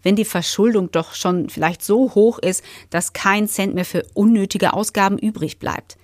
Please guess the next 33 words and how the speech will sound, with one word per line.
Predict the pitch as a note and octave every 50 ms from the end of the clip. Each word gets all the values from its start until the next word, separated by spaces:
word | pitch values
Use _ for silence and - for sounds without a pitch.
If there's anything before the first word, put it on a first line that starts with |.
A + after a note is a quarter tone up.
| _ _ _ _ _ _ _ _ _ _ -
Bei | - F#3+ F3
Betroffenen | G3+ G3+ - - B3+ - - C4 A#3+ A3+ G3
beginnt | G3+ F#3+ - G#3+ A3+ A3+ G#3+ - -
dann | F#3+ G#3 A#3+ A#3
die | A3 F#3+
Phase, | - - - F3+ F#3+ G3 G#3+ G#3+ G#3 G3+ F#3+ - -
dem | - - A3+ A3+
schnellen | - - - G3+ G3 G#3 A#3+ B3 A3+
Geld | G3 G3 A3 A3+
hinterherzujagen. | - A#3 G#3+ G#3 F#3+ F3+ A3+ B3+ B3 - - E3 - - - - - - D3 D#3 - - - - - _ -
Erkrankte | - F3+ - - G3+ A#3+ B3 - F3+
erhoffen | - F#3 D#3+ F3 A#3 B3+ - C4 B3
sich | A3+ G#3+ G#3+ - -
nämlich | G3 G3+ G#3 G#3+ A3 G#3 -
den | - G#3 G3+ F#3+
großen | - - F#3 A3 C4 C#4+ C#4 - A3+
Gewinn, | F#3+ G#3 G3 F3 G3+ A#3 B3 C4 - - - - - _ _ _
um | - - A3+ B3+ C4+ B3+ -
auch | G#3 G#3+ A3
Schulden | - - - B3 C4 C4 B3+ A#3+
wieder | B3 A#3 A#3
zurückzahlen | - - G#3+ A#3+ D4 D4 - - - - - - -
zu | - - D#3+
können | - - F3 F3+ G3+ A#3 A#3+
und | - - A3 G#3
die | A3+ G3
Situation | G3 G#3 - - F3+ F3 - - E3+ E3+ D#3+
wieder | F3+ F#3 D#3
in | E3 G3+
den | G#3 G#3
Griff | G3 G3 B3+ C4 -
zu | - - D3+
bekommen. | C3+ D3+ - - - - - - -